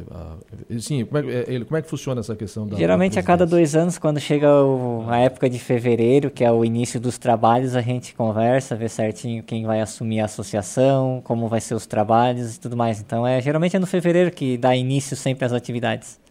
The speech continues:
Speaker 1: Entendi. No caso, esse, esse mês agora, né?
Speaker 2: É,
Speaker 1: Ah,
Speaker 2: é, exatamente.
Speaker 1: entendi. Ô, Vitor, lembrando que, como o Vitor, eh, falou, né, a sessão é aberta, quem quiser e puder participar vai ser.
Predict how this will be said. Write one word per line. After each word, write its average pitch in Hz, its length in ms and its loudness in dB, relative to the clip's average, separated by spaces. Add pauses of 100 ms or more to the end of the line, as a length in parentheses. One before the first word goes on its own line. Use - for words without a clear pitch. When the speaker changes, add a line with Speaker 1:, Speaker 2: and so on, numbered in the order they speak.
(200)
Speaker 1:
Entendi. 110 480 -6 (560)
No 143 100 -4
caso, 131 340 -2
esse, 156 300 -4
esse 139 220 -4
mês 127 240 0
agora, 90 400 -8
né? 85 120 -12
Speaker 2:
É, 165 200 4 (180)
Speaker 1:
Ah, 131 160 -4
Speaker 2:
é, 120 40 0
exatamente. 120 640 -2
Speaker 1:
entendi. 101 380 -12 (440)
Ô, 151 80 -2
Vitor, 175 220 2 (100)
lembrando 170 440 4
que, - 100 -10
como 196 180 4
o 139 40 4
Vitor, 113 360 2 (140)
eh, 101 100 -2
falou, 117 400 0
né, 120 360 -2 (280)
a 92 120 -10
sessão 98 420 -6
é 101 60 0
aberta, 139 520 -4
quem 101 200 -6 (400)
quiser 107 320 0
e 107 60 0
puder 123 260 -2
participar 160 520 -2
vai 180 140 0
ser. 98 240 -6